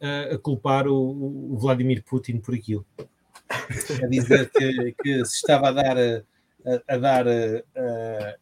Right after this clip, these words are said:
ele, ele disse mesmo que, que estavam a dar, a, combustível, não disse exatamente assim, mas disse que estavam a dar, a,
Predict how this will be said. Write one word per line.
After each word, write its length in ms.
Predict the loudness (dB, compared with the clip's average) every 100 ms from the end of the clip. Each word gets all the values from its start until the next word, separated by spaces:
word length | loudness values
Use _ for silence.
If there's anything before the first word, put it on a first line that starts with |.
| -6
ele, 500 | 0 2 0 -4 -2
ele 260 | 0 0 -2
disse 220 | -4 -2
mesmo 340 | -2 -2 -6
que, 320 | -4 -2 -2
que 540 | -4 -4 -2 -2 -4 -8 -12 _ _
estavam 480 | -14 -4 -2 0 0
a 60 | 0
dar, 280 | 2 0
a, 240 | 0 -2 -4 -12 _ -20 _
combustível, 520 | -6 -6 -4 -6 -4 -2
não 180 | -4 -4
disse 160 | -6
exatamente 340 | -8 -6 -6 -6
assim, 220 | -6 -4
mas 140 | -4
disse 240 | -4 -6 -10
que 40 |
estavam 320 | -8 -6 -4
a 40 | -4
dar, 220 | -4 -4
a, 200 | -4 -6